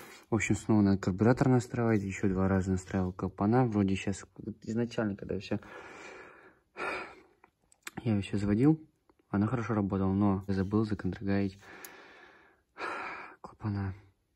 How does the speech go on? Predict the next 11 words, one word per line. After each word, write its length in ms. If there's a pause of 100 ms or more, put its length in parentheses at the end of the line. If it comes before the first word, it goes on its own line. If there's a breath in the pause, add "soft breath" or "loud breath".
(420)
Поэтому 320
сейчас 200
все 100
по 160 (200)
бороде 340
пошло. 400 (1600 loud breath)
В 60
общем, 340
вот 240
так 280
вот. 160